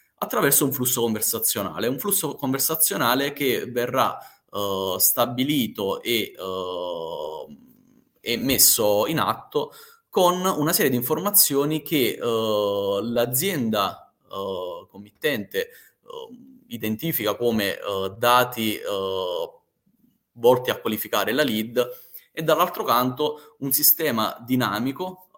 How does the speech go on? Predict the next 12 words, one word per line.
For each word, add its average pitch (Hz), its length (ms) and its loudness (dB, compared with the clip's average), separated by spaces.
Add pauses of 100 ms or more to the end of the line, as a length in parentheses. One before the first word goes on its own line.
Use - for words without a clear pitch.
eh, - 140 -2
attraverso 175 420 -2
il 220 80 -8
quale 135 340 4
l'utente 160 720 -2
può 127 240 2
interagire 131 720 -2
con, 107 260 -4
eh, 92 480 -6
con 113 120 -8
l'azienda 123 400 -2
finale 127 580 -2